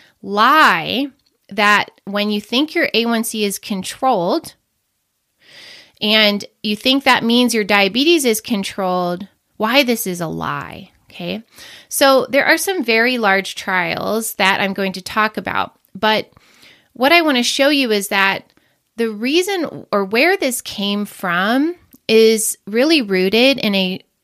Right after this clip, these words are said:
large landmark trial that was done in type one diabetes. That was called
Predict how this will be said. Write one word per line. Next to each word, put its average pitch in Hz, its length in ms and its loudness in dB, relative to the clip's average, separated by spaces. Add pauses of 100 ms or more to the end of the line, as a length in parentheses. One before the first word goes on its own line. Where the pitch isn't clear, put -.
(100)
large 220 640 0
landmark 202 560 0
trial 185 340 -2
that 185 160 -2
was 180 140 -4
done 180 220 -2
in 170 100 -6
type 175 320 -6
one 175 380 -2
diabetes. 170 800 -8
That - 160 -4
was 185 100 -4
called 196 460 0